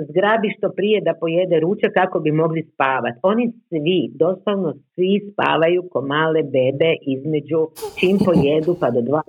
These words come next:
sata. U mojoj zbornici, ja imam u zbornici, ne u jednoj zbornici, ali na mojoj školi je preko sedamdeset tičera. Evo, reći ću vam jedan primjer. E,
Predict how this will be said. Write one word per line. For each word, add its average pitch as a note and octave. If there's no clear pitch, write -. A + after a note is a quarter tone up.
sata. -
U G#3
mojoj C#4+
zbornici, D#3+
ja G3
imam A3
u G3
zbornici, G3
ne G3
u F3
jednoj D#3
zbornici, G#3
ali F#3
na F3
mojoj A#3
školi F#3+
je F#3
preko F3
sedamdeset D#3+
tičera. A#2
Evo, G3+
reći A3
ću -
vam F3+
jedan E3
primjer. D3
E, -